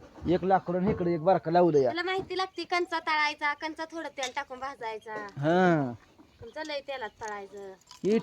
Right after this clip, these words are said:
Speaker 1: टेक्निक न,
Speaker 2: कंचा ठेवायचं.
Speaker 1: टेक्निक न हिला टेक्निक जम-, जमलंय म्हणून ही आहे बघा.
Speaker 2: आता निमेराचं उठून करायला आलं तर करेल की मी.
Speaker 1: हां, हातच बसलाय आता. आणि क्वालिटी अजिबात बदलत नाही. बरीच जणांनी आता आपली चटणी घेतली डबल डबल, टिबल टिबल,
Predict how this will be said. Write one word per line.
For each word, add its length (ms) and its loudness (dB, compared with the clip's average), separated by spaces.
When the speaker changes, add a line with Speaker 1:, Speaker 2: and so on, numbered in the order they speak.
Speaker 1:
टेक्निक 400 8
न, 60 8
Speaker 2:
कंचा 200 6
ठेवायचं. 560 -6
Speaker 1:
टेक्निक 440 10
न 60 8
हिला 240 10
टेक्निक 420 8
जम-, 340 8
जमलंय 680 8
म्हणून 360 2
ही 160 4
आहे 220 6
बघा. 240 -2
Speaker 2:
आता 720 -16
निमेराचं 480 -8
उठून 220 -14
करायला 300 -4
आलं 140 -8
तर 40 -10
करेल 340 -10
की 60 -16
मी. 60 -14
Speaker 1:
हां, 540 -2
हातच 300 0
बसलाय 320 10
आता. 280 8
आणि 240 8
क्वालिटी 540 10
अजिबात 300 12
बदलत 420 12
नाही. 180 6
बरीच 340 8
जणांनी 320 12
आता 140 10
आपली 200 8
चटणी 320 8
घेतली 300 8
डबल 240 10
डबल, 280 10
टिबल 180 10
टिबल, 320 8